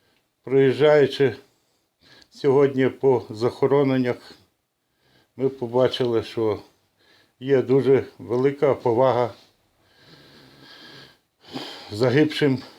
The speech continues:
нашим воїнам упа. Е, дуже приємно, що нащадки наших дідів, прадідів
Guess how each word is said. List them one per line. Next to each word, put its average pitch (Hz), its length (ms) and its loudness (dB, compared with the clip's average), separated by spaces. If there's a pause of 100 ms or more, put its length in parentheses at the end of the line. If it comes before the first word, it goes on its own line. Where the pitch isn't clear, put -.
(2000)
нашим 127 520 -2 (100)
воїнам 113 480 0
упа. 92 340 -6 (2250)
Е, 110 360 0 (1080)
дуже 143 240 -4
приємно, 143 720 2 (880)
що 120 460 -2 (1160)
нащадки 131 760 -2 (2750)
наших 131 600 -4
дідів, 120 580 -2
прадідів 131 680 0